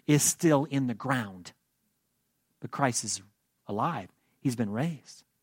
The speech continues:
But because he has been raised, sin is not our ultimate enemy. Christ has defeated death. He's brought life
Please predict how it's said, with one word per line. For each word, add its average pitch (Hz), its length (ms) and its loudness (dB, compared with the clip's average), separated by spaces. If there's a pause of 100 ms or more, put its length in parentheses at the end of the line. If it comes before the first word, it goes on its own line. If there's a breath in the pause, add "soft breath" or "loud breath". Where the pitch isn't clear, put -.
(600 soft breath)
But 175 120 6
because 214 360 12
he 214 120 8
has 240 280 10
been 196 160 10
raised, 160 280 8 (220 soft breath)
sin 254 400 8
is 196 140 8
not 220 200 12
our 214 120 12
ultimate 220 360 10
enemy. 226 400 6 (260 soft breath)
Christ 254 400 12
has 240 100 8
defeated 277 680 8
death. 151 320 10 (500 soft breath)
He's 190 180 6
brought 214 240 12
life 233 400 10